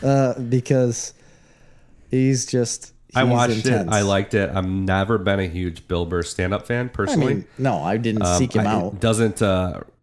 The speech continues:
Speaker 2: you know, go to the level of Chappelle for me, but
Speaker 1: No,
Speaker 2: it
Speaker 1: I,
Speaker 2: was certainly, I, I liked it. I liked it more than, like, Jim Gaffigan's special.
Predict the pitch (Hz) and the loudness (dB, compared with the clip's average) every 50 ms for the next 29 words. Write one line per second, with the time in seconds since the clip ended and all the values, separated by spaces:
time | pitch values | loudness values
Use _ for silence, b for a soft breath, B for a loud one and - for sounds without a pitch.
0 | - - _ _ _ _ - - 104 104 92 85 85 95 92 90 90 80 82 82 | -20 -20 _ _ _ _ -10 -4 -2 -2 -2 0 0 0 0 0 0 0 -2 0
1 | 82 85 85 85 82 80 - - - 85 - 90 90 92 95 - 107 92 90 90 | 0 -2 0 -2 -4 -4 -4 -6 -8 -6 -4 -2 -2 -2 -2 -2 -2 -2 0 0
2 | 98 120 120 117 110 101 123 139 139 123 107 87 95 107 90 98 98 92 85 - | 0 0 -2 -2 0 2 4 4 4 4 2 2 0 2 2 2 0 0 -2 -6
3 | - - - - 143 139 135 135 127 - 101 95 92 82 - - _ _ _ _ | -10 -4 2 2 4 4 4 4 4 4 2 2 0 -2 -4 -10 _ _ _ _
4 | _ _ _ _ - - - 95 92 87 85 87 82 - - 87 - - 113 131 | _ _ _ _ -20 -10 -6 -4 -2 -2 -2 -2 -4 -4 -4 -4 -2 0 2 2
5 | 147 139 151 120 104 107 104 101 98 95 90 90 76 - - - 90 90 78 - | 2 2 0 -2 0 0 0 2 0 0 -2 -4 -6 -8 -6 -4 -4 -4 -2 -4
6 | 87 82 82 85 85 82 80 - 87 82 82 78 76 - - - 80 76 - - | -6 -4 -2 -2 -2 -2 -2 -2 -6 -6 -6 -6 -8 -8 -6 -6 -6 -6 -6 -8
7 | 80 78 78 - | -10 -10 -10 -12